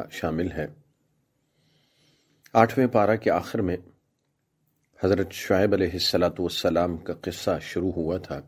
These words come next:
اس قصے کا بقیہ حصہ نویں پارہ کے آغاز میں بیان کیا جا رہا ہے۔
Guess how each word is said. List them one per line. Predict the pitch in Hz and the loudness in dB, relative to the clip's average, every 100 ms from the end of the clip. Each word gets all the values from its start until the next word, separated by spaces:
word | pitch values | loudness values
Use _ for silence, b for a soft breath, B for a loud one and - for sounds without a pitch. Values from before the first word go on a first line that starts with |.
| _ _ _ _ _ _ _ _ _ | _ _ _ _ _ _ _ _ _
اس | - | -10
قصے | - 123 - 107 | 0 0 2 0
کا | 104 101 | 4 2
بقیہ | 80 82 110 113 104 90 | 2 -2 2 4 4 2
حصہ | 92 - 87 87 - _ b b b b _ | -6 -6 -4 -4 -6 _ b b b b _
نویں | 104 110 110 | 2 4 6
پارہ | 104 92 90 | 4 2 2
کے | 87 82 | -2 -6
آغاز | 76 76 73 82 85 87 | -4 -4 -2 -2 -2 -4
میں | 82 | -4
بیان | 78 78 78 | -2 -2 -4
کیا | - 85 78 | -6 -2 0
جا | 76 73 | 2 2
رہا | 73 90 | 0 0
ہے۔ | 80 | -2